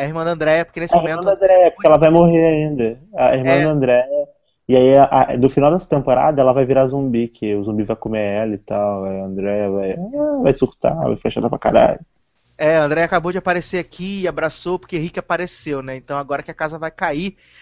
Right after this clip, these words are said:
Speaker 1: E, tipo, a gente vê como o tempo passou, porque o, o Chandler Riggs, gente, ele tá uma criança de cinco anos, gente, né?
Speaker 2: É.
Speaker 1: Nessa temporada. E na quinta, tipo, ele tá um galalau muito gigante, gente. Por
Speaker 2: É
Speaker 1: isso que
Speaker 2: porque
Speaker 1: não pode
Speaker 2: o
Speaker 1: ter
Speaker 2: The,
Speaker 1: criança em série.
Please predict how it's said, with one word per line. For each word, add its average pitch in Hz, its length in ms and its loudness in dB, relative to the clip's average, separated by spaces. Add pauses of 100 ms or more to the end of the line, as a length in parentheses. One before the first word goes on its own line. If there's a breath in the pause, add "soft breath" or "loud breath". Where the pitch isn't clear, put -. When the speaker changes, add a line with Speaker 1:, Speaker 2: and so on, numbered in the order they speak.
(220 soft breath)
Speaker 1:
E, 202 80 -8
tipo, 233 240 -8
a 196 60 -4
gente 202 180 -12
vê 208 140 -2
como 220 220 -8
o 220 40 -6
tempo 214 360 -8 (100)
passou, 208 480 -6
porque - 380 -10
o, 190 260 -8
o 165 60 -10
Chandler 196 520 -6
Riggs, 160 400 -8
gente, 139 220 -14
ele 175 100 -6
tá 185 180 -4
uma 208 80 -2
criança 214 380 -6
de 196 140 -14
cinco 233 560 -4
anos, 247 340 4
gente, 185 360 0
né? 220 120 2 (320 loud breath)
Speaker 2:
É. - 60 0
Speaker 1:
Nessa - 300 6
temporada. 320 960 4 (240 loud breath)
E 311 80 0
na 320 160 4
quinta, 339 400 -2
tipo, - 220 -6
ele 262 80 -6
tá 269 120 -4
um 269 80 -6
galalau 277 560 2
muito 262 460 -4
gigante, 165 580 -6
gente. 127 280 -20
Por - 120 -2
Speaker 2:
É 139 40 4
Speaker 1:
isso - 120 0
que - 80 0
Speaker 2:
porque 160 60 4
Speaker 1:
não 156 60 8
pode 147 140 8
Speaker 2:
o 143 40 4
Speaker 1:
ter 143 80 -2
Speaker 2:
The, 220 80 -2
Speaker 1:
criança - 240 -10
em - 20 -6
série. 165 360 -8